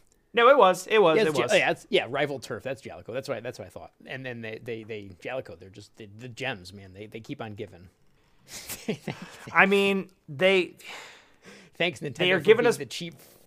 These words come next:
Speaker 2: you are. <laughs>
Speaker 1: They are giving us content. That's what they're doing. Like we'll continue doing right after these sponsors.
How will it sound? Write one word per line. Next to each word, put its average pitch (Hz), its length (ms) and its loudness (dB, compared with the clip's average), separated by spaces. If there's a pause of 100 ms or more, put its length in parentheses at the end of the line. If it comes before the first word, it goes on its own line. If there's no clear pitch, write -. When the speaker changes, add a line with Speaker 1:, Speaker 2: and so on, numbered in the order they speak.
(120)
Speaker 2:
you 151 220 -6
are. 123 360 -4
<laughs> - 320 -12
Speaker 1:
They 185 200 2
are 170 120 4
giving 180 340 2
us 196 140 2
content. 135 580 2 (600)
That's 143 260 -4
what 147 100 -8
they're 160 120 -2
doing. 131 360 -4 (800)
Like 214 240 8
we'll 262 240 10
continue 202 460 4
doing 196 360 10
right 220 220 12
after 226 260 8
these 233 220 2
sponsors. 160 720 6